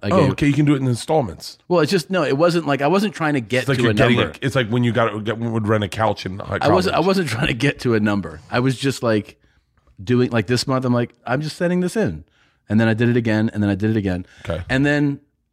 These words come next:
Speaker 1: out of nowhere,
Speaker 2: Oh.
Speaker 1: I get a message. They
Speaker 2: Okay.
Speaker 1: go,
Speaker 2: All right,
Speaker 1: "Hey,
Speaker 2: well
Speaker 1: wanna recognize your charitable
Speaker 2: I'm
Speaker 1: giving."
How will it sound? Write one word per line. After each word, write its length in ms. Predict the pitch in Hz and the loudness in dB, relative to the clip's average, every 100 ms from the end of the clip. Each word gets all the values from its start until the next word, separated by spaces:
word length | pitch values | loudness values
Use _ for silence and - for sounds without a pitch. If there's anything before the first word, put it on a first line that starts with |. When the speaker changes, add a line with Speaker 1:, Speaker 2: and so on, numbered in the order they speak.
| _ 104 | _ -2
Speaker 1:
out 180 | 113 | 0
of 80 | 165 | 2
nowhere, 640 | 196 240 190 107 101 156 151 | 4 4 4 2 0 -2 2
Speaker 2:
Oh. 480 | 135 113 104 87 80 | 4 6 4 2 0
Speaker 1:
I 100 | 120 | 0
get 160 | 139 139 | 2 2
a 60 | |
message. 460 | 147 156 - 110 107 | 2 2 0 -2 2
They 100 | 110 | 2
Speaker 2:
Okay. 80 | 113 | 2
Speaker 1:
go, 240 | 107 107 - | 0 -2 2
Speaker 2:
All 80 | 135 | 2
right, 100 | 131 | 4
Speaker 1:
"Hey, 80 | |
Speaker 2:
well 140 | 139 139 - _ _ - | 2 0 -4 _ _ -4
Speaker 1:
wanna 200 | 123 135 | -2 2
recognize 720 | 135 131 131 127 120 117 104 | 2 0 -2 -2 -2 -2 -2
your 460 | 113 110 107 104 - _ _ _ _ _ _ _ _ _ _ - | 0 2 0 -2 -6 _ _ _ _ _ _ _ _ _ _ -6
charitable 640 | 110 104 98 98 92 92 | -2 0 0 -4 -2 0
Speaker 2:
I'm 180 | 107 | 2
Speaker 1:
giving." 120 | 113 | 2